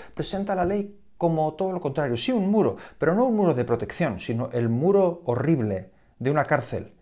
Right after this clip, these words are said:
De modo que los que están dentro no pueden salir, no pueden escapar jamás. Y tampoco pueden tener comunión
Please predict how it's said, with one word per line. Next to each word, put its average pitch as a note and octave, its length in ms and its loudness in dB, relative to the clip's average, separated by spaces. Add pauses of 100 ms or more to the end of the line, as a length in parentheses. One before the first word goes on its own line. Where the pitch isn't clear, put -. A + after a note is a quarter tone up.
(840)
De A2+ 120 0
modo C#3+ 180 6
que C3 80 2
los G2+ 140 0
que - 80 -4
están D#3+ 220 0
dentro E3 280 0
no E3 160 0
pueden G3+ 260 0
salir, D#3 380 -8 (180)
no G3+ 300 0
pueden F#3+ 320 2
escapar E3+ 540 -4
jamás. - 680 -6 (540)
Y C3 80 -6
tampoco D3+ 300 -2
pueden D3 180 0
tener C3 340 -4
comunión B2+ 800 -2